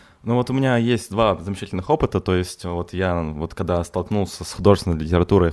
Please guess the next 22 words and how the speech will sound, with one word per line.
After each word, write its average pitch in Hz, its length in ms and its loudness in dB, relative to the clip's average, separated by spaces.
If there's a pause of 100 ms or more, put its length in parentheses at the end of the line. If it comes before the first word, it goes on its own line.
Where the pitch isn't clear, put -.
Шерлок 98 360 -4
Холмс 92 200 -2
чуть - 220 -4
ли 87 60 0
не 87 100 4
был 78 140 -2
первым, 87 320 2
что - 160 -8
я 82 180 -4
попало 85 420 0
мне 82 140 0
в 82 60 -6
руки, 117 380 6 (320)
и 92 160 4
мне 95 140 4
тогда 92 180 -2
очень 95 380 -2
понравилось. 98 600 0
И - 40 -14
когда 85 180 -2
я 85 140 -2
с-, - 280 -16